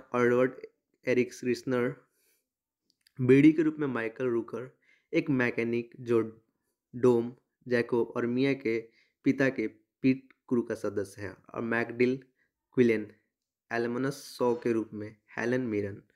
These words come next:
और लेस के रूप में कार्डी बी और एबोल टोरोटो के रूप में रीटा मोरेन और शिफर के रूप में चार्लिस थेरन, एक आपराधिक मास्टरमाइंड और साइबर आतंकवादी जो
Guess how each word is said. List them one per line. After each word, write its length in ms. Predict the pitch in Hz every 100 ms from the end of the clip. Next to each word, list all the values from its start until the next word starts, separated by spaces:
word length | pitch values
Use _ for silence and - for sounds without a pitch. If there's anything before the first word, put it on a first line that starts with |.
| _ _ _ _ -
और 120 | 123
लेस 460 | 120 120 135 143 -
के 120 | 131
रूप 220 | 127 127
में 140 | 110 110 _ _ _ _
कार्डी 420 | 113 110 113 117 110
बी 220 | 104 104 - _ _ _ _ _ _ 139
और 200 | 131 -
एबोल 400 | 123 117 127 143 143 -
टोरोटो 440 | 123 117 120 147
के 100 | 143
रूप 180 | 131 131 120
में 160 | 113
रीटा 360 | 110 113 113 147 - -
मोरेन 460 | 110 107 101 101 104 _ _ _ _ _
और 100 | 117
शिफर 400 | - - 123 147
के 120 | 147 143
रूप 200 | 139 139
में 120 | 120 -
चार्लिस 480 | - 113 113 131 135
थेरन, 520 | - - 110 104 101 - _ -
एक 160 | 113 -
आपराधिक 640 | 135 123 117 110 110 107 _ _ -
मास्टरमाइंड 600 | 117 110 123 107 98 98
और 140 | -
साइबर 400 | 135 110 113 127
आतंकवादी 680 | - 110 - 107 104 104 107
जो 200 | 107 165